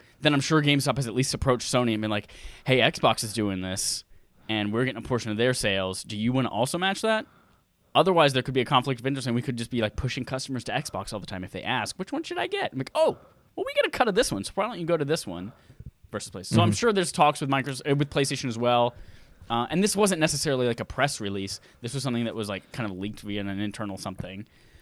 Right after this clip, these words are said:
Speaker 1: So I'm sure it's,
Speaker 2: Yeah.
Speaker 1: if there is something with PlayStation, we probably just don't know about it.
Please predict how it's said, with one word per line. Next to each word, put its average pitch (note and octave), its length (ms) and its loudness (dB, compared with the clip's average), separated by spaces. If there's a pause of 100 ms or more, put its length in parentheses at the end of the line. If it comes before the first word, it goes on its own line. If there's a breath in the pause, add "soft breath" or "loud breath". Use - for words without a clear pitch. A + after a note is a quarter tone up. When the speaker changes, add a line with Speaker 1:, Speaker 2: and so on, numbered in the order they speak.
(120 soft breath)
Speaker 1:
So - 100 -12
I'm A#2 60 -8
sure C3 140 -6
it's, - 180 -8
Speaker 2:
Yeah. G#2 360 4 (120)
Speaker 1:
if D#3+ 160 2
there C#3+ 120 4
is C#3 80 0
something C3 180 -2
with A#2+ 100 -4
PlayStation, A2+ 460 -4
we G#2 60 -2
probably G#2 260 -6
just G2 180 -8
don't - 200 -8
know F2 200 -10
about D2 220 -12
it. D2+ 140 -14